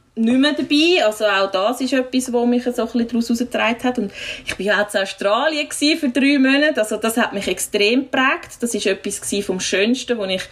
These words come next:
erlebt habe. Einfach auch über den Tellerrand raus können zu schauen. Und ich sage auch immer,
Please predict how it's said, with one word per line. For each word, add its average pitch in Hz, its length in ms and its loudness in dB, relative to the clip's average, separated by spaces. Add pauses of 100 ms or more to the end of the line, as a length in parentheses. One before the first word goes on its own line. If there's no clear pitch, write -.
(360)
erlebt 185 600 -2
habe. 277 380 2
Einfach 208 420 -2
auch 180 420 2 (400)
über 233 200 0
den 233 180 -4
Tellerrand 202 1000 0
raus 240 220 0 (120)
können 247 300 2
zu - 140 -4
schauen. 254 460 2
Und 214 140 -2
ich 202 120 -8
sage 202 260 -2 (100)
auch 180 100 2
immer, 196 280 0